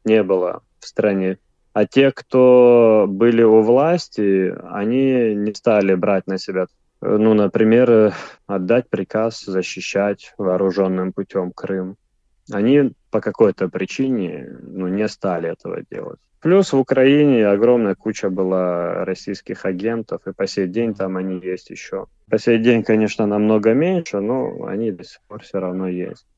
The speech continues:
А в тот момент так вообще их было огромное количество и во власти, и во всех структурах, всех, всевозможных. Ну и самый такой последний момент, что, ну, никто как-то, видимо, не мог верить в то, что вот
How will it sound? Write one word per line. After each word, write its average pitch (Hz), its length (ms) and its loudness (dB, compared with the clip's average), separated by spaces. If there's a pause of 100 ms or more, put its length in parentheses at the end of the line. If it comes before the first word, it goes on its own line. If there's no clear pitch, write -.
(240)
А 110 80 -2
в - 60 -6
тот 143 220 2
момент 113 340 4
так 101 180 -2
вообще 98 380 0
их 90 120 -2
было 92 460 -2
огромное 98 460 -2
количество 113 680 -6
и 92 80 0
во 92 160 0
власти, 120 560 0 (340)
и 92 40 -6
во 95 140 0
всех 98 300 -6
структурах, 123 600 -2
всех, - 340 -12
всевозможных. 95 920 -6 (380)
Ну 156 160 4
и 165 280 8
самый 131 680 0
такой 117 280 2
последний 110 520 0
момент, 127 440 0
что, 90 1200 2
ну, 120 160 -2
никто 110 380 0
как-то, 127 400 0
видимо, 110 400 0
не 104 140 -2
мог 143 280 0 (200)
верить 104 380 2
в - 80 -18
то, 113 240 0
что 87 360 -6
вот 87 200 -4